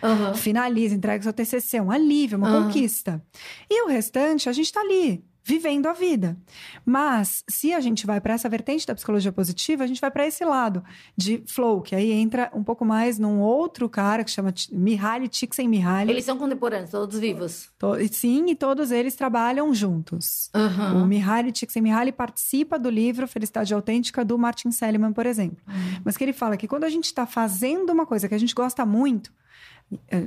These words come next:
Speaker 2: é um gráfico, inclusive, você
Speaker 1: Sim.
Speaker 2: tá entre desafio e habilidade, você
Speaker 1: Uhum.
Speaker 2: tá em flow. E esse é um estado muito positivo pra mente humana.
Speaker 1: Então, a gente tem que aproveitar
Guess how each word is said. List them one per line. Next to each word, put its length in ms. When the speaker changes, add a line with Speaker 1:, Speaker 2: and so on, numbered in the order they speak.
Speaker 2:
é 60
um 80
gráfico, 540
inclusive, 500
você 140
Speaker 1:
Sim. 80
Speaker 2:
tá 80
entre 220
desafio 520
e 60
habilidade, 640
você 140
Speaker 1:
Uhum. 60
Speaker 2:
tá 100
em 80
flow. 560
E 120
esse 280
é 40
um 80
estado 520
muito 200
positivo 580
pra 140
mente 260
humana. 420
Speaker 1:
Então, 160
a 60
gente 140
tem 100
que 60
aproveitar 880